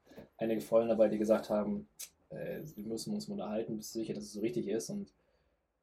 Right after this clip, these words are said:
das sind halt so Sachen, das hab ich auch das Studium gelernt, weil ich hab alles fertig gebracht im Studium, außer die Bachelorarbeit und hab auch jetzt gesagt, ganz ehrlich, Leute, ich seh mich nicht, äh, da kommen wir später noch zu, deshalb auch mit dem Ziele heute, das passt mit dem Persönlichen, was Leonard schon meinte.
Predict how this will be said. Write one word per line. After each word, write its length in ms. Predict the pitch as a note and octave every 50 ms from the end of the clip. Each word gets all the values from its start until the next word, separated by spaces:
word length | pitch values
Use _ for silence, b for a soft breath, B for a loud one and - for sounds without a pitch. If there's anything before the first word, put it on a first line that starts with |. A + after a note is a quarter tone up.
| _ _ _ -
das 180 | G#2+ G#2+ G#2
sind 80 | A#2 A2
halt 100 | G#2+ G#2+
so 80 | A2+
Sachen, 280 | G#2+ A2 A2 G#2+ G#2+ G#2+
das 180 | G#2+ G#2 - A#2
hab 100 | A#2 A2+
ich 80 | A2
auch 40 | -
das 120 | - -
Studium 260 | - - A#2 A2+ A2 G#2
gelernt, 480 | G2+ G2 G#2 A2 A2+ B2 C3+ C3 -
weil 220 | - G2+ G#2 G#2 G#2
ich 160 | G2+ - -
hab 160 | - - -
alles 320 | - - A2+ B2 B2 - -
fertig 400 | - - - B2 C3+ - - - -
gebracht 340 | C3+ B2+ B2+ B2+ C3+ D3 -
im 100 | C3+ C3
Studium, 440 | - - C3 B2+ C3 C3+ C3 - - -
außer 260 | A2+ A2+ A#2 - A2
die 80 | G#2+ G#2
Bachelorarbeit 640 | A2+ A2+ - - G#2+ G2 G#2 G#2 G#2+ A#2 A#2 -
und 120 | G#2+ G#2
hab 100 | G#2+ G#2+
auch 120 | G#2+ G#2+ G#2+
jetzt 160 | G#2 - -
gesagt, 340 | G#2+ G#2 G#2 G#2+ G#2+ G#2+ -
ganz 220 | - G#2+ G#2 - -
ehrlich, 240 | G#2 A2 G#2+ -
Leute, 340 | G#2 G#2 G#2 A2 A2 A#2 B2+ - _ _ _ _ _ _ _ _ _ _ _ _ _ _ _ -
ich 200 | - - - -
seh 200 | - A2+ A#2 A#2+
mich 200 | A#2+ A2+ G#2+ -
nicht, 280 | G#2+ G#2+ A2+ A2+ - A2+
äh, 100 | G#2+ G#2
da 80 | A#2
kommen 220 | - - A#2 A2 A2
wir 80 | G#2+
später 220 | - - A2+ A2 G#2+
noch 120 | G#2 G#2
zu, 160 | - - A#2
deshalb 300 | G#2 G2 F#2+ - G#2 G#2
auch 100 | G#2 -
mit 100 | G#2+ G2+
dem 220 | G#2 G2+ F#2+ - -
Ziele 340 | - - A#2 A2+ A2 G#2
heute, 200 | G#2 G2+ G#2 -
das 140 | G#2 G2+ -
passt 280 | - - A2+ G#2+ - -
mit 100 | G#2+ G2+
dem 180 | G2+ G#2 -
Persönlichen, 460 | - - G#2+ G2+ A2+ A2+ A2+ G#2+ - G#2+
was 140 | G#2 -
Leonard 220 | G#2+ G#2+ G#2 G2+ -
schon 120 | - G#2
meinte. 320 | G#2 G#2 G2+ A2 A#2 B2+